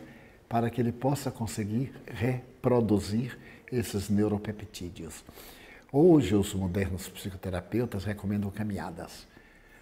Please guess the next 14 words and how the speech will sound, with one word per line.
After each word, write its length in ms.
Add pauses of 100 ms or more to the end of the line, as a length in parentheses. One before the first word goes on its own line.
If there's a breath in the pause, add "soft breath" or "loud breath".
(140 soft breath)
Uma 160
caminhada 540
de 100
oito 240
quilômetros 800
vale 440
como 280
um 20
barbitúrico. 720 (880 soft breath)
Então, 300
se 260
ele 160
conseguir 540
submeter-se 840